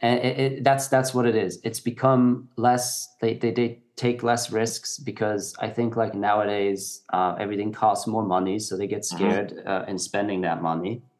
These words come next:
Speaker 2: Mm-hmm.
Speaker 1: But what I think they forget is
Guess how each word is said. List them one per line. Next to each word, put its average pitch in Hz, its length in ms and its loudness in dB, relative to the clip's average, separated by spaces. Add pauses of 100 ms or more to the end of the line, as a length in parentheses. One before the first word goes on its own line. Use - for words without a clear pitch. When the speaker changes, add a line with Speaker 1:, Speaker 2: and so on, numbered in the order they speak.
(280)
Speaker 2:
Mm-hmm. 85 200 -2
Speaker 1:
But 101 400 0 (1000)
what 107 180 0
I 113 140 2
think 123 260 0
they 113 140 2
forget 117 640 0
is 104 260 -6